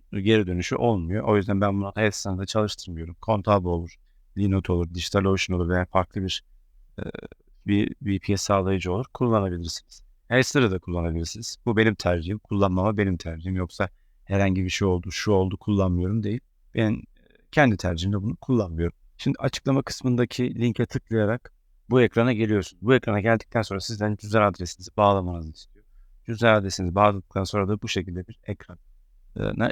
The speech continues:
geliyorsunuz. Şimdi eğer benim paylaştığım ilk, e,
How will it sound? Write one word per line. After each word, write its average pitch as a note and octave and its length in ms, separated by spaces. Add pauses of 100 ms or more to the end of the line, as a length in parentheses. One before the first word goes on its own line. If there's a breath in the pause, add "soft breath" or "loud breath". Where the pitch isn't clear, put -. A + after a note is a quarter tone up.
(140)
geliyorsunuz. F#2+ 640 (260)
Şimdi A#2 140
eğer A#2 200 (300)
benim A2+ 220 (320)
paylaştığım G#2 560
ilk, A2 260 (600)
e, - 40